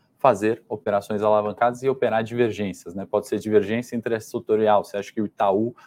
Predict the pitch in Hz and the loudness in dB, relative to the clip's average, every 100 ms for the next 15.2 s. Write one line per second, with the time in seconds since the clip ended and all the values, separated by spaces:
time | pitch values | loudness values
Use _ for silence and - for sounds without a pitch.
0 | _ 104 104 110 104 107 101 107 107 101 | _ -2 0 0 0 0 0 -2 -2 0
1 | 98 110 - 107 113 98 104 101 _ - | 2 2 0 -2 -2 2 0 0 _ -16
2 | 92 95 101 104 - 101 - 95 95 - | -14 -10 -10 -10 -8 -10 -6 -6 -6 -10
3 | _ _ _ _ 107 104 101 104 104 - | _ _ _ _ -8 -6 -6 -2 -2 -4
4 | 87 98 98 104 104 95 104 101 - 87 | -10 -8 -8 -2 -2 0 -8 -8 -10 -12
5 | _ _ _ - 90 - - - 92 - | _ _ _ -10 -8 -8 -10 -4 -4 -2
6 | 110 104 95 87 - - - 95 - 90 | -2 0 -2 -2 -6 -10 -4 -4 -4 -6
7 | 82 98 104 90 - 117 151 131 104 117 | -6 -2 0 -2 -2 -2 -2 -6 -10 -12
8 | - _ 110 135 156 123 131 123 - 104 | -12 _ 0 0 -2 -4 -2 -2 0 -2
9 | 113 110 101 104 117 110 _ _ _ - | -2 -4 -4 -4 -6 -12 _ _ _ -12
10 | 92 90 - 104 92 95 95 98 87 - | -10 -10 -8 -6 -6 -8 -10 -8 -10 -12
11 | 92 107 117 - 95 - 90 107 95 101 | 0 2 2 -2 -12 -8 -2 -2 -2 -4
12 | 98 95 - 104 113 113 107 104 101 - | -2 -4 0 0 0 -2 -2 -2 -4 -4
13 | 113 113 - - 107 110 110 113 - 90 | -4 -4 -8 2 2 4 0 -4 -6 -6
14 | 101 90 80 - 95 101 101 - 107 95 | -4 -4 -8 -8 -6 -4 -6 2 2 2
15 | 98 95 | -4 -4